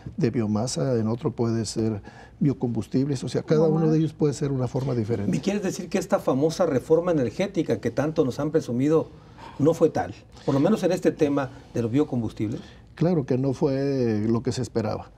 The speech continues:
Speaker 1: ¿Por qué no fue lo que se esperaba? Porque se nos dijo que iba a ser más barata y las gasolinas, y no fue más barata. Dijeron que iba a ser más barata la energía eléctrica y no es más barata.
Speaker 2: Ajá.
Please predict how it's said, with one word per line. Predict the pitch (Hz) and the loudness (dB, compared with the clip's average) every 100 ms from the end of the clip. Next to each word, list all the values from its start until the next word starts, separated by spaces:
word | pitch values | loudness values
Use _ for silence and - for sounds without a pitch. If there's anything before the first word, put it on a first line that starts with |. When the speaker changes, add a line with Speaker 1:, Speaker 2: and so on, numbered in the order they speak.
| - - - | -20 -20 -10
Speaker 1:
¿Por | - 139 | -2 0
qué | 123 170 180 180 | 4 4 4 4
no | 160 | 2
fue | 156 170 | 2 2
lo | 165 | 2
que | 156 | 0
se | 127 | -2
esperaba? | 123 127 127 143 165 170 | 0 0 2 2 0 0
Porque | 120 135 | -2 -2
se | - | 0
nos | 117 110 | 0 2
dijo | 123 143 | 2 0
que | 139 | 0
iba | 135 | 0
a | 123 | 0
ser | 135 | 0
más | 131 127 | 0 0
barata | 120 113 127 - 233 | 0 0 -2 0 2
y | 180 120 113 107 104 104 104 104 | 2 4 4 4 2 2 0 0
las | 104 107 | -2 -2
gasolinas, | 113 98 117 117 143 214 160 | -4 -2 0 2 2 0 0
y | |
no | 110 | -2
fue | - 123 | -2 0
más | 107 98 | 0 -2
barata. | 104 117 - 190 | -2 -2 -2 0
Dijeron | 139 127 127 | 0 0 0
que | 131 | 0
iba | 120 | 0
a | |
ser | 117 120 | -2 -2
más | 120 | -2
barata | 113 120 | 0 0
la | 113 | 0
energía | 104 113 | -2 0
eléctrica | 110 110 127 113 | 0 0 -4 -2
y | 110 | -2
no | 113 | 0
es | |
más | 104 101 | -2 -2
barata. | 87 95 107 160 | -4 -4 -4 -4
Speaker 2:
Ajá. | 185 - - 254 | -4 -8 -16 -10